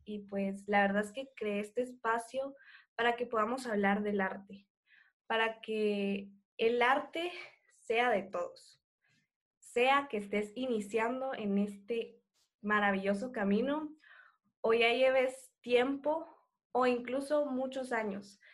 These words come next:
La, la verdad es que yo quiero escuchar tus experiencias, tus opiniones y todo lo que sepas del arte. Y bueno, ya luego de esta gran introducción que les hice,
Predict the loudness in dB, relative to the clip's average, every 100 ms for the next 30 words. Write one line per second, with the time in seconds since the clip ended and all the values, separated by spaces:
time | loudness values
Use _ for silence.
0 | -20 _ -2 2 2 2 0 2 2 -2
1 | -2 -2 -2 0 0 2 0 -6 -14 -6
2 | -2 -2 -4 -6 -4 -4 -6 -8 -6 -2
3 | -2 -4 -6 -8 -10 _ -12 -8 -6 -8
4 | -6 -4 -4 -4 -6 -8 -18 -20 _ _
5 | -14 -14 -2 2 4 4 0 -4 -6 -6
6 | -4 -6 -6 -6 -6 -8 -16 -20 -20 -20
7 | _ _ _ -2 2 2 0 -14 _ _
8 | -8 2 4 4 4 2 2 0 -2 -6
9 | -16 -20 -20 -12 -8 0 2 2 2 0
10 | -2 -2 -2 -2 -2 -2 -2 -2 -2 -2
11 | -2 -4 -4 -8